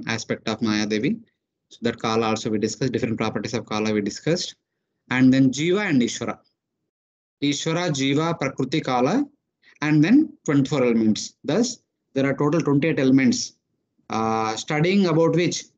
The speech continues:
the, the subject matter is called as Sankhya. So then, one by one, we discussed about the properties of all these twenty-four elements, one after the other, starting with Mahatattva, then Chitta, then Ahankara, and then, uh,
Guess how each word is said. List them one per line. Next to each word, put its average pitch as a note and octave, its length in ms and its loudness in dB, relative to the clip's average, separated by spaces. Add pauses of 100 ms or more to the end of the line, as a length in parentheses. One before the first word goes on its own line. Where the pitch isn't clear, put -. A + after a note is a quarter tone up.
(340)
the, B2 500 -2 (260)
the C3+ 80 -2
subject C3 300 -2
matter D3 220 2
is B2+ 80 0
called B2+ 240 0
as G#3+ 340 -4 (160)
Sankhya. A2 440 -4 (1120)
So D3+ 120 -2
then, G3 480 2 (260)
one D#3+ 240 2
by G3+ 160 2
one, G3+ 200 4
we F#3 120 4
discussed F3 460 0
about E3+ 300 2
the E3 80 2
properties D#3+ 580 0
of E3 140 -2
all D#3+ 280 2
these E3+ 260 2
twenty-four D3 440 2
elements, C3+ 580 2 (340)
one B2+ 180 2
after C3+ 200 0
the B2+ 120 2
other, A#2 200 0
starting B2+ 380 0
with B2+ 140 2
Mahatattva, A#2+ 680 0
then A#2 160 2
Chitta, A#2+ 340 -4
then A#2 140 0
Ahankara, A#2 720 -2 (1300)
and B2+ 260 6
then, B2 380 6
uh, A2+ 480 0